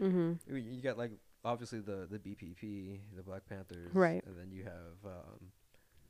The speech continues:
Speaker 2: I, I mean, aren't they, like, they've legitimately defunded their police department already, correct?
Speaker 1: Uh,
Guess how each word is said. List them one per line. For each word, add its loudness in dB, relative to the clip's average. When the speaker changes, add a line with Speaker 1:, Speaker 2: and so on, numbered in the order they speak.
Speaker 2:
I, 2
I -2
mean, -4
aren't 4
they, 2
like, -4
they've 4
legitimately 2
defunded 0
their -4
police -4
department -6
already, -6
correct? -6
Speaker 1:
Uh, 10